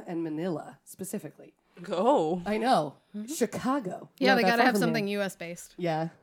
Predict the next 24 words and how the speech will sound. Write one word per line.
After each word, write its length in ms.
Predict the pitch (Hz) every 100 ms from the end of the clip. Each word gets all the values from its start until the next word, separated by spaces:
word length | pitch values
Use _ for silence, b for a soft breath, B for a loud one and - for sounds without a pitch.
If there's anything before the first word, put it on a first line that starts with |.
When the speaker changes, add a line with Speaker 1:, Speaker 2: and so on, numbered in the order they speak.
| -
Speaker 2:
Instead 380 | 190 - 202
of 140 | 185 175
holy 260 | 160 160
water, 280 | 160 147 147 147
they 100 | 151
just 220 | 156 -
throw 160 | 156 147
Malort 420 | 143 135 139 147
at 120 | 160
you, 180 | 143 143
I 80 | 143
guess. 600 | 147 156 160 - - - 247 180
Speaker 1:
<laughs> 160 | -
That 240 | 180 196 220
would 160 | 180
kill 240 | - 180 165
any 220 | 165 160
demon, 300 | 156 156 139
I'm 120 | 139
almost 220 | 143 143
positive. 340 | 151 147 147 294
Speaker 2:
Oh, 60 |
yeah. 340 | 165 190 185 208
<laughs> 540 | 269 - 262 339 269